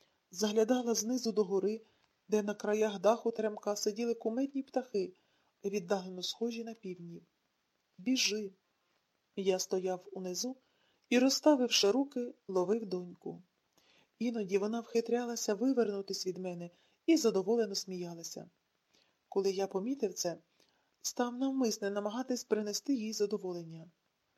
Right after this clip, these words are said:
Але одного разу, ухиляючись від моїх рук, Іринка невдало рвонулася вбік і боляче вдарилася колінцем в борт. Я втішав її і водночас докоряв, а вона й не плакала,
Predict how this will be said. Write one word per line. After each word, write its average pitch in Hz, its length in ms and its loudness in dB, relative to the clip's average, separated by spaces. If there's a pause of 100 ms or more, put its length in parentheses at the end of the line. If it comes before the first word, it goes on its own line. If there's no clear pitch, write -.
(240)
Але 190 220 -2
одного 196 380 -2
разу, 214 300 -2
ухиляючись 214 680 0
від 190 100 -4
моїх 202 340 -10
рук, 240 240 -6 (600)
Іринка 233 440 2
невдало 220 520 2
рвонулася 240 540 0
вбік 190 360 -4 (360)
і 220 100 -2
боляче 220 420 2
вдарилася 240 520 0
колінцем 233 580 0
в 202 100 -14
борт. 180 280 -4 (800)
Я 208 220 -2
втішав 220 520 0
її 185 380 -6
і 214 40 -4
водночас 226 520 2
докоряв, 220 540 0 (600)
а 233 80 -4
вона 277 220 2
й 294 40 4
не 285 100 2
плакала, 190 560 -2